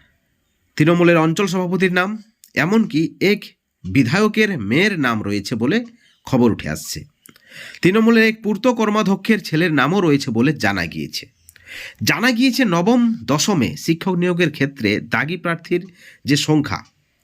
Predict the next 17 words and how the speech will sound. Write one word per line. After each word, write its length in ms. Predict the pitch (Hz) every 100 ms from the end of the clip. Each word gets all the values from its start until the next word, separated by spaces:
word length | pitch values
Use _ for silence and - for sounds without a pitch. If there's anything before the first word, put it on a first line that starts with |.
| -
টোটাল 340 | 170 190 196 -
আঠারোশো 580 | - 107 139 143 165 220 - _ _
তিন, 280 | 226 220 - - - -
তার 160 | 120 143
মধ্যে 260 | 175 143 190
নবম, 440 | 120 131 247 285
দশমে, 480 | 196 - 120 120 160
আহ, 1300 | - _ _ _ _ _ _ 113 123 113 - - -
দাগি 260 | 139 165 220
প্রার-, 340 | 180 165 127
আহ, 80 | 123
প্রার্থীদের 460 | 151 147 180 160
সংখ্যাটা 440 | 147 156 135 151 160
হচ্ছে 360 | 131 - 165
নশো 420 | 131 117 143 - 175 -
তিরানব্বই 500 | 117 113 98 76 87
জন। 240 | - 143